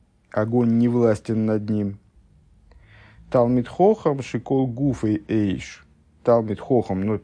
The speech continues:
тем более тогда Талмид хохам, всё тело которых огонь, над ним огонь будет не властен. А откуда мы знаем, что тело Талмид хохама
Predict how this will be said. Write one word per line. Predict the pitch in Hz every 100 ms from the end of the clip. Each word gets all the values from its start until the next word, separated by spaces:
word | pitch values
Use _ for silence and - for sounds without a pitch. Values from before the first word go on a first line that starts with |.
| -
тем | - 101 107
более | 107 92 87
тогда | 95 95 98 87 78 - _ _ _ _
Талмид | - 95 90 -
хохам, | - 170 185 190 180 _ _ _ _ _ _ _ _ _ _ _
всё | - - 147 139
тело | - 139 127 120
которых | - 110 127 117 104 117
огонь, | 110 113 110 98 95 _ _ _ _ _ _ _ _ _ _ -
над | 101 101
ним | 135 120
огонь | 107 113
будет | 107 101
не | 107
властен. | 104 - - 78 - - - -
А | 120
откуда | 107 - 143 123
мы | 117 110
знаем, | 110 127 117 104 95
что | - 101
тело | - 123 110 101 92 85 _ _ _ -
Талмид | 104 101 95
хохама | 123 110 95 95 87